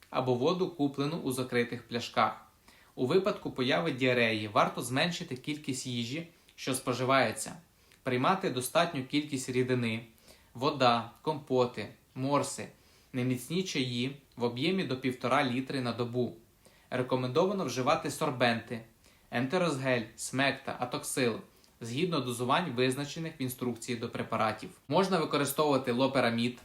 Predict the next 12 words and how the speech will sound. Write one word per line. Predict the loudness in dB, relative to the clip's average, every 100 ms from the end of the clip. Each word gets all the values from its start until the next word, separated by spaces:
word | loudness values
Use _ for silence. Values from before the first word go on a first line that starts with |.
| -16
але | -2 2 2
якщо | 2 -4
стан | 2 2 2
не | 2
покращується | 0 -2 0 0 0 -4 -6 -6
протягом | -6 -6 -4 -8
двох | -4 -2 -2
днів, | -2 -2 -2 -6 _ _
варто | 2 4 4 -2
проконсультуватися | -6 -6 -4 -4 -4 2 2 0 -6 -4
з |
лікарем, | -4 -4 -4 -6